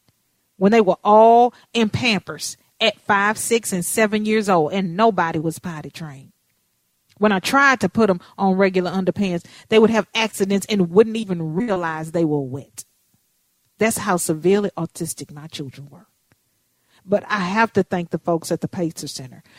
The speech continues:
for educating me in those workshops, uh, whether they were virtual or in person, for talking me off the cliff so many days.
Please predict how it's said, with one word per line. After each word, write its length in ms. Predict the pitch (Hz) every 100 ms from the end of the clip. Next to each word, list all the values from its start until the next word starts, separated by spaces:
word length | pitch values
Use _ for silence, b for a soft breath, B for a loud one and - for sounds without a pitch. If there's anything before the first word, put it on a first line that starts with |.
| b
for 220 | - 180 _ -
educating 840 | 240 226 214 - 214 185 165 165
me 220 | 170 170 -
in 180 | 190 190
those 300 | 185 170 165
workshops, 800 | 151 214 - - 180 143 - - B B
uh, 180 | 180 170
whether 280 | 170 214 190
they 100 | 196
were 180 | 170 156
virtual 640 | 147 208 240 247 233 220
or 120 | 196 -
in 220 | 202 160 _ _ -
person, 440 | - 185 - 165 B B
for 160 | - 175
talking 480 | - 254 247 240
me 120 | 208 -
off 200 | 196 190
the 80 | -
cliff 320 | - 208 170
so 240 | - 208 208
many 240 | 208 196
days. 440 | 185 185 170 143